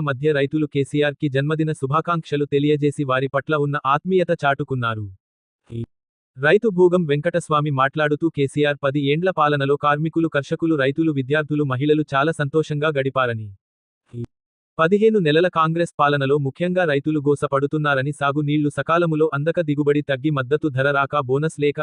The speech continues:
అన్ని విధాలుగా రైతులు నష్టపోయారని అన్నారు. స్థానిక ఎమ్మెల్యేని సాగు నీళ్లు కావాలని అడిగితే పొంతన లేని సమాధానాలు చెప్పి ఆల్మట్టి నీళ్లు వస్తాయని కాలయాపన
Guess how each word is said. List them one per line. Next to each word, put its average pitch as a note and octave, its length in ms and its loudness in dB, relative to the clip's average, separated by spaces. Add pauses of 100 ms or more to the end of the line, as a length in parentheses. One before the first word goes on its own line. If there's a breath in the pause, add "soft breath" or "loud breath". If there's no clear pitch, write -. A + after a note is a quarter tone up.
అన్ని C#3+ 160 -2
విధాలుగా C#3+ 440 0
రైతులు C#3+ 360 0
నష్టపోయారని D3 760 -2
అన్నారు. A#2 340 -4 (1300)
స్థానిక G#3+ 520 0
ఎమ్మెల్యేని E3+ 520 2
సాగు D#3 300 0
నీళ్లు D#3+ 340 0
కావాలని D#3 420 2 (100)
అడిగితే D3 400 -2
పొంతన D#3 300 -2
లేని C#3+ 340 0
సమాధానాలు D3+ 640 0
చెప్పి D3+ 220 -2 (120)
ఆల్మట్టి D3+ 340 0
నీళ్లు C#3+ 340 0
వస్తాయని D#3+ 420 -2
కాలయాపన D3 580 0